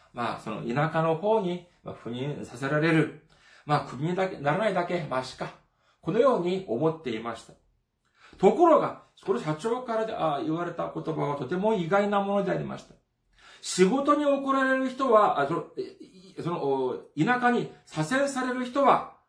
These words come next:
遠い地方に、え、左遷される人はAであり、むしろ昇進対象はBだった」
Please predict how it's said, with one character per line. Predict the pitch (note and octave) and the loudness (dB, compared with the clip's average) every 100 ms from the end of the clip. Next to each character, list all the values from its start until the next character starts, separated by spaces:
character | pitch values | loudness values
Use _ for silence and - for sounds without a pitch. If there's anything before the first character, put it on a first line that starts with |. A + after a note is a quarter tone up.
| _ _ | _ _
遠 | F3 G3 A3+ | -8 0 2
い | A#3+ F#3 D3+ | 2 0 -4
地 | - G#3 | -6 0
方 | F#3+ - C#3+ | 0 2 -2
に、 | D#3+ D#3+ - | -4 -6 -6
え、 | - D3 - - | -8 -8 -14 -10
左 | D3 F3+ | -6 -2
遷 | F#3+ | 0
さ | F#3+ | 0
れ | |
る | F#3 F#3+ | 0 -2
人 | G#3+ | 2
は | G#3 - - - | 2 2 -8 -2
A | C#4 D4+ C4+ | 2 2 0
で | F3 E3 | 0 0
あ | E3+ | 2
り、 | E3 A#2+ F#2+ - _ | 2 0 -6 -12 _
む | C#4 D#4+ | -2 0
し | G3 | 4
ろ | A#3+ - - | 4 2 -6
昇 | - G#3+ C4+ | -4 0 0
進 | C#4 C#4 C4+ | -2 -6 -8
対 | - A#3+ | -4 -2
象 | A#3+ A#3+ A#3 | -2 -4 0
は | G#3 B2+ | 0 0
B | E3 D4+ | 0 2
だ | - | 2
っ | - | -2
た」 | - - | -8 -20